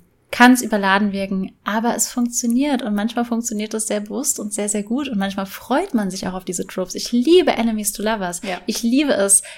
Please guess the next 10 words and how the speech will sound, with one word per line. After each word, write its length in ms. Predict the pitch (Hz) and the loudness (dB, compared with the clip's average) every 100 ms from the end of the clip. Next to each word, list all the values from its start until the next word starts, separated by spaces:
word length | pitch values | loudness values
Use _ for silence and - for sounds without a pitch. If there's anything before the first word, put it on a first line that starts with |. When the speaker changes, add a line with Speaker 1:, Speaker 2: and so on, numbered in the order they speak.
| - | 2
Speaker 1:
wenn 120 | 214 | 4
Leute 500 | 214 226 254 240 240 - - - | 8 6 6 2 0 -4 -10 0
erst 240 | 247 - | 4 4
so 80 | 226 | 4
ein 100 | 214 | 2
bisschen 320 | 262 269 247 | 2 4 2
sich 160 | 220 - | 2 2
anfeinden 840 | 247 285 - 208 196 196 220 233 | 2 2 0 -2 -2 -2 -2 0
und 200 | 208 208 | 0 2
dann 320 | 214 226 220 | 4 2 0